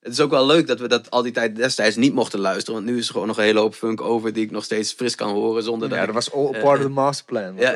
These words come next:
Speaker 2: dat.
Speaker 1: ja, ja.
Speaker 2: <laughs> Ja. Luister, eh, maar je, je zet dus nog steeds gewoon lekker funky plaatjes op als je aan het tekenen bent?
Speaker 1: Ja, ik heb, eh, twee jaar geleden heb ik echt een raar moment gehad. Toen heb ik, toen was ik even helemaal terug bij,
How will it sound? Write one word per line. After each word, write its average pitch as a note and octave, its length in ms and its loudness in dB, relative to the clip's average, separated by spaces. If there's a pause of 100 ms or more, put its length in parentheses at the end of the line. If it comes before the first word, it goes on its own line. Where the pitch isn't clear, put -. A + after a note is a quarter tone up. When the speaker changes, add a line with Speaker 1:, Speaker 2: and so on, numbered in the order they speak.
Speaker 2:
dat. A#2+ 100 -6
Speaker 1:
ja, G3 180 4 (200)
ja. F3 200 4 (1400)
Speaker 2:
<laughs> A2+ 120 -4
Ja. F#2 140 0 (680)
Luister, C3+ 380 2
eh, C#3 220 6
maar C#3 140 -2
je, C#3+ 220 2
je C#3+ 100 -6
zet D3 160 -2
dus C#3 100 -10
nog C#3 120 -8
steeds C3+ 240 0
gewoon C3 200 2
lekker B2+ 200 -4
funky B2 240 -6
plaatjes B2 400 2
op A2+ 120 -2
als A2+ 120 0
je - 60 -8
aan A2+ 60 0
het G#2 100 -2
tekenen G2 280 0
bent? F2 240 -10 (1040)
Speaker 1:
Ja, G#2 140 4
ik G2 100 2
heb, G#2+ 220 -2 (260)
eh, F#2+ 600 0
twee B2 300 -4
jaar D#3 120 0
geleden B2+ 300 2
heb A2+ 120 2
ik - 140 -12
echt C3 300 -4
een G#2 360 -4
raar B2+ 240 0
moment A#2 600 -4
gehad. A2 220 -4
Toen A2+ 140 -2
heb G#2+ 160 0
ik, G2+ 200 -12 (280)
toen A2+ 100 -8
was A#2 120 2
ik - 100 -8
even A#2 340 0
helemaal D3 420 0
terug C3 340 -2
bij, G#2+ 460 -2